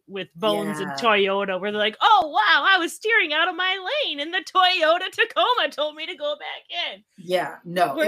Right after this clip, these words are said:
Speaker 1: Whereas
Speaker 2: much more subtle. It was
Speaker 1: Yeah.
Speaker 2: like, okay, frame of the Ford, of Schmidt's Ford,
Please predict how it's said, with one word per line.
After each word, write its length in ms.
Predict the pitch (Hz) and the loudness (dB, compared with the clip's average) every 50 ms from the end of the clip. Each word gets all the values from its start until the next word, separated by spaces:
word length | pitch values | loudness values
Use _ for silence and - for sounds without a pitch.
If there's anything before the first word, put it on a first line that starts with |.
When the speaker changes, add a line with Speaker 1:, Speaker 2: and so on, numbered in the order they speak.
| 320 | 2
Speaker 1:
Whereas 280 | 320 294 285 294 - _ - - - | 2 2 2 0 -2 _ -18 -14 -12
Speaker 2:
much 600 | 202 180 190 196 196 202 202 196 196 - - - | -8 -6 -4 -2 0 0 0 0 -2 -6 -8 -8
more 180 | 196 185 170 | -6 -6 -6
subtle. 400 | 165 - - 180 143 135 127 123 - | -6 -4 -4 -4 -4 -4 -6 -6 -6
It 100 | 175 180 | -4 -4
was 160 | 185 165 - | -4 -6 -6
Speaker 1:
Yeah. 40 | 190 | -4
Speaker 2:
like, 300 | 175 160 160 160 - - | -4 -4 -4 -6 -4 -2
okay, 500 | 240 262 254 - 220 185 170 160 160 - _ _ _ _ _ - | -2 -2 -2 -2 -4 -4 -4 -6 -6 -10 _ _ _ _ _ -14
frame 540 | - - 226 220 220 214 208 196 190 190 - - | -10 -4 -2 0 0 0 0 -2 -4 -6 -6 -6
of 460 | 147 156 160 165 165 160 156 151 156 - _ 160 | -4 -4 -4 -4 -4 -4 -6 -8 -12 -20 _ -8
the 140 | 175 165 | -6 -6
Ford, 320 | 160 - 185 180 175 165 - | -6 -6 -6 -4 -4 -4 -4
of 220 | 160 170 165 156 - | -6 -8 -10 -10 -10
Schmidt's 560 | - - - - 196 190 170 - - - - | -8 -8 -8 -6 -6 -8 -6 -4 -2 -2 -2
Ford, 240 | - 196 185 175 165 | -2 -4 -6 -8 -8